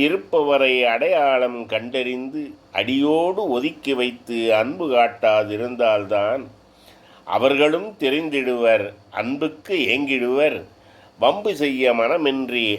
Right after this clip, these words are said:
அன்பு செலுத்தி வாழ்ந்திடுவர். சந்தோடம் பொங்குகையில் கைகுலுக்கி மகிழ்ந்திடுவோம், கைகுலுக்கும் விரல்களெல்லாம் சங்கடத்தில்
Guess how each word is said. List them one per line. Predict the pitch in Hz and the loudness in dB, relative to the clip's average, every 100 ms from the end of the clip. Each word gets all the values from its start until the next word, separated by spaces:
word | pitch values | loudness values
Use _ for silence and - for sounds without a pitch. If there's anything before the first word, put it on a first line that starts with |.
| - | -4
அன்பு | 107 131 156 139 | -4 -2 -4 0
செலுத்தி | 143 147 147 - 160 | 0 -2 -6 -8 0
வாழ்ந்திடுவர். | 107 104 95 90 87 82 85 - _ _ _ _ _ - - - - - - - | 2 2 0 -6 -6 -6 -8 -10 _ _ _ _ _ -20 -20 -20 -20 -20 -20 0
சந்தோடம் | 151 196 226 247 214 170 160 156 | 2 2 4 6 6 4 2 -2
பொங்குகையில் | 143 156 208 208 160 151 147 143 123 | -2 -4 -2 -2 0 2 2 0 -2
கைகுலுக்கி | 156 185 180 156 147 151 147 135 | 0 0 -2 -2 -4 -4 -4 0
மகிழ்ந்திடுவோம், | 120 147 156 135 120 117 110 110 151 139 - _ - - _ - | 0 -2 -2 -2 -2 0 0 0 0 -8 -20 _ -20 -20 _ 0
கைகுலுக்கும் | 160 202 160 151 151 - 143 139 | 0 0 -2 -4 -4 -8 -6 -4
விரல்களெல்லாம் | 131 135 185 156 143 135 131 127 123 120 | -2 0 0 2 4 2 2 0 0 -4
சங்கடத்தில் | 127 143 185 160 139 117 - 123 | -6 -4 -2 0 0 -4 -8 -6